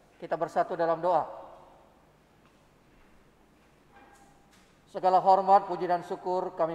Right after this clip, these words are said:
patut panjatkan kepadamu, ya Tuhan, karena di hari ini, tepat tanggal lima belas Agustus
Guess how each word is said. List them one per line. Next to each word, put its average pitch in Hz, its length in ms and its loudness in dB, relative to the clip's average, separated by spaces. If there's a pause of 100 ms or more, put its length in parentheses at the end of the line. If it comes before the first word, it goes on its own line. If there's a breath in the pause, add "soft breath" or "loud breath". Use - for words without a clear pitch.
patut 160 240 -4
panjatkan 160 520 -4
kepadamu, 147 440 -6
ya 143 160 -8
Tuhan, 156 320 -4 (1200)
karena 123 160 -12
di 135 80 -16
hari 151 320 -2
ini, 165 400 -10 (920)
tepat 156 280 -4
tanggal 147 320 -2
lima 143 240 -8
belas 143 160 -10
Agustus 151 480 -12